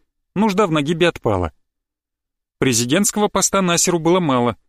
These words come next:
он хотел стать лидером арабского мира. В заключении Багдадского пакта Насер усмотрел угрозу своим планам и в противовес усиливавшемуся британско-американскому влиянию на Ближнем Востоке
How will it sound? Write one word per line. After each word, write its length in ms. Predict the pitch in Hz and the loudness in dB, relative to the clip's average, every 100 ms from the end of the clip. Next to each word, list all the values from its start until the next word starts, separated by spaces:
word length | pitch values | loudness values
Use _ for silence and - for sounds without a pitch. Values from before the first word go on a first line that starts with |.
| _ _ - | _ _ -4
он 140 | 160 | -2
хотел 360 | - 165 170 156 | 0 0 2 0
стать 320 | - 185 - | 2 -2 0
лидером 400 | 175 147 143 143 | 0 2 2 2
арабского 440 | 156 143 - 151 | 0 0 -2 0
мира. 300 | 165 127 98 - _ _ _ _ _ _ | 2 2 0 -4 _ _ _ _ _ _
В 80 | 117 | -2
заключении 580 | 117 135 131 - 165 156 | 0 0 0 0 2 0
Багдадского 600 | 143 139 151 - 151 143 | 0 0 0 -2 -2 -2
пакта 300 | 170 180 147 | -2 -2 -2
Насер 320 | 143 160 151 | 0 0 0
усмотрел 480 | 147 - 156 160 165 | 0 0 -2 0 0
угрозу 400 | 175 185 156 123 | 2 2 0 0
своим 360 | - 147 147 | 0 0 0
планам 420 | 143 160 113 98 - _ _ _ | 0 0 0 -2 -4 _ _ _
и 60 | 139 | -6
в 80 | |
противовес 640 | - 147 160 151 147 175 - | -2 -2 0 0 0 0 0
усиливавшемуся 800 | 143 175 165 147 - 143 135 147 | 0 0 0 0 0 0 0 0
британско-американскому 1160 | 135 135 151 - 147 139 143 160 151 - 147 139 | 0 -2 -2 -2 -2 -2 -2 -2 -2 -2 -2 0
влиянию 500 | 131 147 156 143 135 | 0 0 0 0 0
на 100 | 135 | 0
Ближнем 380 | 143 139 147 135 | 0 0 0 0
Востоке 520 | 139 - 226 - | 0 0 -2 -2